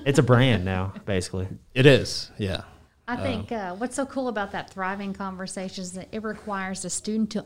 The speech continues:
Speaker 3: own
Speaker 2: Mm-hmm.
Speaker 3: that part of
Speaker 1: Yeah.
Speaker 3: the goal setting and what success looks like for them. Uh, I think that's so powerful for any student to realize, like, "Okay, I can make intentional decisions
Speaker 1: Yeah.
Speaker 3: to thrive in any environment that I'm in, whether I'm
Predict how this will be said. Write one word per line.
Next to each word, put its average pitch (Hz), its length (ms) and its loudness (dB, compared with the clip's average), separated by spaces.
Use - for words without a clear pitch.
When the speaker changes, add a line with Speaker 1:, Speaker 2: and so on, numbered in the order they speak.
Speaker 3:
own 185 560 -2
Speaker 2:
Mm-hmm. 104 460 0
Speaker 3:
that - 240 0
part 180 500 -4
of 180 140 -4
Speaker 1:
Yeah. - 160 -2
Speaker 3:
the 190 60 4
goal 180 240 0
setting 175 480 -4
and 175 160 -4
what - 160 -4
success - 500 -6
looks - 240 -10
like 175 220 -10
for 180 200 -6
them. 170 600 -4
Uh, - 40 -10
I - 20 -6
think 190 400 -6
that's 202 220 -10
so 202 160 -4
powerful 175 800 -6
for 165 300 -8
any 240 180 2
student 185 300 -2
to 175 80 -12
realize, 165 260 -4
like, 170 120 -8
"Okay, 226 340 -2
I 226 160 -2
can 254 160 0
make 214 180 -2
intentional 202 460 -4
decisions 214 880 -2
Speaker 1:
Yeah. 131 140 0
Speaker 3:
to 220 140 2
thrive 208 680 -2
in 196 100 -2
any 214 220 2
environment 175 460 -2
that 175 120 -2
I'm 175 200 -2
in, 175 120 -2
whether 180 240 -2
I'm 170 140 -4